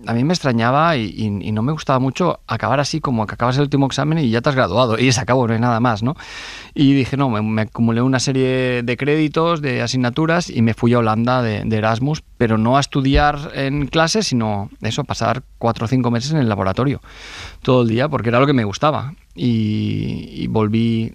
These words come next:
volví a Barcelona y me ofrecieron quedarme, nada más, a la semana siguiente de llegar, de, de estar seis meses trabajando en química orgánica. Después acabé y al día siguiente me ofrecieron estar en química analítica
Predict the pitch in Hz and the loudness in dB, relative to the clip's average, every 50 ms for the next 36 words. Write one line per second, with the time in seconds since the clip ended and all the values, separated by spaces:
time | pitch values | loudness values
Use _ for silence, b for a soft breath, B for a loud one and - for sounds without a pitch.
0 | - - 113 113 110 110 117 117 117 120 120 110 - 135 147 160 170 175 190 202 | -8 -6 -2 -2 0 0 0 2 2 0 0 0 0 0 2 2 2 2 0 -2
1 | 233 B B B B B B B B B - 131 123 123 - 120 104 - 120 113 | -2 B B B B B B B B B 2 2 4 4 2 0 0 0 0 2
2 | 123 127 123 117 107 107 107 110 113 113 117 123 131 135 - - - - _ - | 2 2 0 0 0 0 0 0 0 0 -2 -2 -4 -6 -8 -12 -18 -20 _ -10
3 | - 110 101 101 98 95 104 120 123 120 101 104 127 147 131 107 104 98 95 - | -8 -6 -6 -6 -4 -2 -2 0 0 0 0 -2 -2 -2 -2 -2 -2 -2 -2 -2
4 | 107 107 123 135 131 127 120 113 117 104 101 104 123 147 143 120 104 98 101 95 | 0 0 2 2 2 2 2 2 0 0 0 0 0 0 -2 -2 -2 -4 -4 -4
5 | - 104 - - 113 - - 127 117 117 120 120 117 - 120 120 120 - 139 143 | -4 -4 -4 -2 -4 -2 0 0 0 0 0 0 0 0 0 0 0 0 0 0
6 | 143 131 110 101 101 101 101 - - 117 123 120 131 127 135 151 156 165 165 160 | 2 2 0 0 0 -2 -2 0 2 2 2 2 2 2 2 2 0 0 0 -2
7 | 175 190 202 190 B B B B B B B B B B - - 113 110 - - | -2 -2 -4 -6 B B B B B B B B B B -2 0 0 0 0 -2
8 | _ - 123 123 117 110 120 107 117 113 131 143 151 160 156 151 143 131 127 127 | _ 2 2 4 4 2 2 2 2 2 4 4 4 4 4 2 0 -2 -4 -6
9 | 113 107 113 117 104 107 120 117 113 117 131 120 113 135 135 147 147 139 143 131 | -8 -10 -12 -12 -10 -8 -4 -4 0 2 2 2 4 4 4 4 4 4 2 2
10 | 127 120 120 120 120 131 131 135 123 - 139 127 123 120 117 135 131 131 123 127 | 2 0 0 -2 0 0 0 0 0 0 0 0 2 2 2 2 2 2 2 0
11 | 123 123 131 156 170 160 180 165 196 196 208 214 | 0 0 0 0 0 -2 -2 -2 0 -2 -2 -2